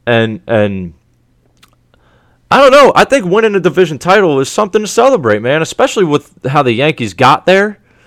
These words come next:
'cause they've been a roller coaster of a team. And,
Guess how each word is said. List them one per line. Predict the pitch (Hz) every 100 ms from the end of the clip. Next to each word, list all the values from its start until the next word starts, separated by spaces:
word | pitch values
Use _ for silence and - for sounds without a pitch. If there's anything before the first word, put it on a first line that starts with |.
| _ _ _ _ _
'cause | 113 98
they've | 196 175
been | 151 127 -
a | 113 98
roller | 95 120 180 123
coaster | - 101 92 104
of | 98
a | 90
team. | - 90 80 76 _ _ _ _ _ _ _ _ _
And, | - 92 92 87